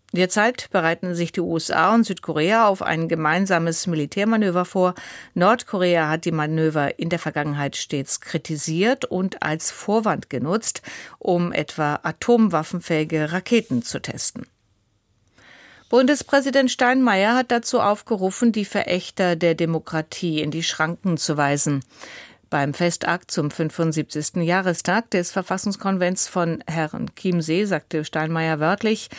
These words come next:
"Wir alle, jede Politikerin und jeder Politiker, jede Bürgerin und jeder Bürger haben eine gemeinsame Verantwortung für unsere Demokratie.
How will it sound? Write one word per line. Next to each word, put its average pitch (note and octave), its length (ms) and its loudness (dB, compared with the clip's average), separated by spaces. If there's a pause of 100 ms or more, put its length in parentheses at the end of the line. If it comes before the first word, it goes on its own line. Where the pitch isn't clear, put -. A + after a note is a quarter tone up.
(380)
"Wir G3+ 260 4
alle, A3+ 480 2
jede E3+ 540 2
Politikerin G#3 760 0
und F3+ 120 0
jeder E3 280 -2
Politiker, A3 760 0
jede E3 360 0
Bürgerin F#3 580 2
und F3+ 180 2
jeder D3 300 0
Bürger F3+ 600 2
haben F#3+ 280 0
eine F3+ 360 0
gemeinsame E3+ 760 2
Verantwortung F3+ 800 0
für F3 240 0
unsere E3+ 420 0
Demokratie. E3+ 840 -2